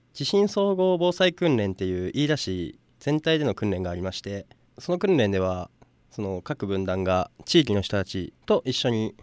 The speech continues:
その地震に対して起きた際に何をするか、どういうふうにすればいいかっていう訓練をしたり、その各分団の団員たちで非常事態が起きた時にどのような行動をするかっていうのをまた訓練できたと。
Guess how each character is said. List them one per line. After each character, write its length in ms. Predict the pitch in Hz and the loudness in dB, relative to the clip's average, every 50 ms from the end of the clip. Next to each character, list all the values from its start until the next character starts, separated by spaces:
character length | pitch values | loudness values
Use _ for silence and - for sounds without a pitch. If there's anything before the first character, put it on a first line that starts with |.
| _ _ _ _ | _ _ _ _
そ 80 | 113 | -6
の 80 | 107 101 | -6 -4
地 160 | - 123 117 | -2 -2 0
震 240 | - 165 156 160 165 | 2 4 4 4 4
に 100 | 156 147 | 4 4
対 220 | - 156 123 104 | 4 4 4 4
し 80 | - - | 0 -2
て 240 | - 87 92 - - _ - _ | -4 -6 -6 -8 -12 _ -10 _
起 100 | - 180 | -4 -4
き 80 | 170 - | 0 0
た 100 | 160 - | -2 0
際 160 | - 147 151 | 2 2 2
に 160 | 196 196 139 | 2 4 6
何 180 | 156 175 170 120 | 6 6 6 4
を 60 | 101 | 4
す 100 | - - | 2 -4
る 80 | 95 - | -6 -4
か、 160 | - - - _ _ - | -6 -6 -6 _ _ -2
ど 180 | 135 160 175 | 2 4 4
う 60 | 160 | 4
い 40 | 139 | 4
う 20 | 127 | 2
ふ 80 | - 147 | 0 0
う 60 | 131 | 0
に 80 | 123 117 | 0 0
す 100 | - 127 | 2 2
れ 60 | 123 | 2
ば 80 | 120 110 | 4 4
い 100 | 107 98 | 2 0
い 40 | - | -2
か 180 | - 87 78 - - | -4 -6 -6 -6 -12
っ 40 | _ _ _ _ _ _ _ _ | _ _ _ _ _ _ _ _
て 80 | - | -2
い 40 | 170 | 0
う 20 | 165 | 2
訓 160 | - 170 135 | 4 4 6
練 120 | 110 104 | 6 6
を 60 | 98 95 | 4 2
し 80 | - | 2
た 100 | - 104 | 0 0
り、 300 | 98 98 95 78 - - - _ _ _ _ _ - | 0 0 -2 -4 -6 -8 -12 _ _ _ _ _ -12
そ 140 | - - | -4 -2
の 80 | 123 120 | -2 -2
各 420 | - 175 160 - 127 110 95 - - _ | 0 -2 0 2 4 4 2 2 -2 _
分 200 | - 156 156 156 | 0 2 2 2
団 160 | 156 160 165 165 | 2 2 2 2
の 100 | 170 156 | 4 4
団 220 | 165 165 170 175 | 4 6 6 6
員 120 | 180 180 | 4 4
た 120 | 180 165 156 | 2 0 -4
ち 120 | - - | -2 -2
で 220 | 190 214 208 - - _ _ | 0 0 0 0 -4 _ _
非 180 | - - - 160 | -16 -6 -2 2
常 160 | 165 180 175 | 4 4 4
事 100 | 175 175 | 2 2
態 180 | 165 147 120 107 | 2 2 4 4
が 60 | 107 | 2
起 60 | 117 117 | 0 0
き 20 | - | 0
た 80 | 117 | -2
時 140 | 110 101 98 | -4 -2 -2
に 200 | 98 98 90 - - _ _ _ | -2 -2 -4 -6 -10 _ _ _
ど 120 | - 170 156 | 2 4 4
の 120 | 143 113 | 6 4
よ 140 | 101 98 87 | 4 2 0
う 20 | |
な 120 | 87 85 85 | -2 -2 -4
行 220 | - - 98 98 | -2 -2 0 0
動 60 | 98 | 0
を 40 | 95 | 0
す 80 | - 101 | -2 -2
る 60 | 101 | 0
か 120 | - 78 | 0 0
っ 60 | - - _ _ _ _ | -2 -2 _ _ _ _
て 60 | - | -2
い 60 | 107 107 | 0 2
う 20 | |
の 120 | 110 143 | 2 2
を 180 | 170 - - - - _ _ _ _ | 2 0 -2 -6 -14 _ _ _ _
ま 120 | - 104 - | -10 -6 -6
た 100 | 98 - | -6 -4
訓 160 | - 113 101 | -2 -2 -2
練 160 | 85 85 - - _ _ - | -2 -4 -6 -10 _ _ -8
で 80 | - | -8
き 80 | 101 - | -6 -6
た 80 | - | -8
と。 160 | - - - | -10 -10 -14